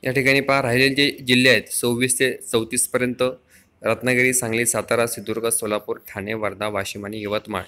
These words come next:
यांची आकडेवारी आहे. एकूण अशा पद्धतीनं एवढे उमेदवार मित्रांनो टेट परीक्षेमध्ये बसलेले होते.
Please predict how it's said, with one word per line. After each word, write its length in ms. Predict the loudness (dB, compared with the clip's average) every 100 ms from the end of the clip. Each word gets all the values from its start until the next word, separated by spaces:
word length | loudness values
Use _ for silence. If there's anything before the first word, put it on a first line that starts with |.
| -6
यांची 340 | -6 -4 -4
आकडेवारी 540 | -4 -2 0 2 2 2
आहे. 220 | 0 -4 -14 -20 -20 -20 _
एकूण 360 | -2 0 0 -4
अशा 520 | -2 -2 -2 0 -2 -8 _ _ _ -8
पद्धतीनं 560 | -4 -4 0 -2 -2 -6 _ _ _ -6
एवढे 280 | -2 0
उमेदवार 440 | 0 2 2 4 2
मित्रांनो 460 | 0 0 0 -2 -6 _ _ -4
टेट 200 | -2 0
परीक्षेमध्ये 500 | 0 -2 -4 -6 -6
बसलेले 420 | -6 -6 -4 -4
होते. 260 | -4 -6